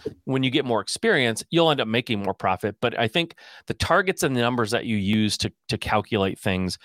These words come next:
are probably gonna stay relatively similar. And it really depends on the market you're in and things like that of what you could expect to make. In Michigan, it's kind of, it's Midwest. Most of the flip houses,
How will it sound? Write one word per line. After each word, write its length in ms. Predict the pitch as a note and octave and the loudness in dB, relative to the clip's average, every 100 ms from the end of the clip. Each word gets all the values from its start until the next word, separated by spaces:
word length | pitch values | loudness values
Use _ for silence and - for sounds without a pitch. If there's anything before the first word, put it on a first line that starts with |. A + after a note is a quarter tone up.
| - - - - - | -18 -20 -20 -20 -6
are 80 | - | -2
probably 260 | D3 C3 | 2 2
gonna 160 | B2+ G#2+ | 2 0
stay 180 | - G#2+ | 0 2
relatively 480 | G#2+ G#2 G2 F#2+ F#2 | 4 2 0 -2 -2
similar. 440 | - F#2+ F#2 F#2 - _ _ _ | -2 0 -2 -2 -8 _ _ _
And 220 | - C#3 C#3 | -2 -2 0
it 80 | |
really 220 | D3 F#3 G#3+ | 2 4 2
depends 340 | G#3 F3+ D#3 | 2 0 2
on 60 | C#3+ | 2
the 80 | |
market 280 | B2 A#2+ - | 2 0 0
you're 120 | B2+ | 0
in 100 | A#2 | 2
and 100 | G#2+ | 2
things 200 | G#2+ A2 | 0 0
like 160 | G#2+ G2 | -2 0
that 180 | G#2 G2+ | 2 2
of 80 | F#2 | 0
what 160 | G2+ | -2
you 140 | F#2 G2+ | -2 -2
could 100 | A#2 | -4
expect 360 | - - G2+ | -4 -4 -4
to 60 | G2+ | -2
make. 300 | G2 F2+ - _ _ _ _ _ _ _ | -2 -2 -4 _ _ _ _ _ _ _
In 220 | F3 G#3 | 0 2
Michigan, 640 | G#3+ - F#3+ G3 G3 F#3+ - | 2 2 2 2 2 -2 -2
it's 160 | B2+ - | -6 -4
kind 300 | - D3 D3 | 0 2 4
of, 220 | C#3 A#2+ | 2 0
it's 180 | A#2 - | -6 -2
Midwest. 680 | C3 C3 A#2+ B2 B2 - - | 0 2 4 4 4 2 -2
Most 400 | A#2+ D3 F#3+ - | 2 4 2 0
of 140 | F#3 | -2
the 60 | D#3+ | -2
flip 360 | - C#3 C#3 | -2 -2 -2
houses, 680 | - B2+ B2 - B2 A#2+ A#2 | 0 2 2 2 2 2 0